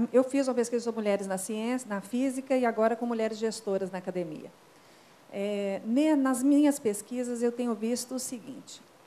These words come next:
nós estamos bem representadas em números, tá crescendo,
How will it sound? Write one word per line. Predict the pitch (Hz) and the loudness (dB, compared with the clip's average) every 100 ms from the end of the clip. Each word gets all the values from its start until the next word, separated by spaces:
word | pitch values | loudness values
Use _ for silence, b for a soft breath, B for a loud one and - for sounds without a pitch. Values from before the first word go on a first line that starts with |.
| - - | -20 -8
nós | 214 214 | -4 -4
estamos | 196 - 180 175 170 - 196 | -4 -8 -8 -8 -10 -8 -4
bem | 190 | -2
representadas | 190 190 170 180 180 196 - 180 | -4 -6 -10 -12 -10 -10 -10 -8
em | 226 | -2
números, | 254 240 262 240 | 0 0 -2 -4
tá | - | -12
crescendo, | - 180 185 190 180 226 | -14 -12 -10 -10 -8 -10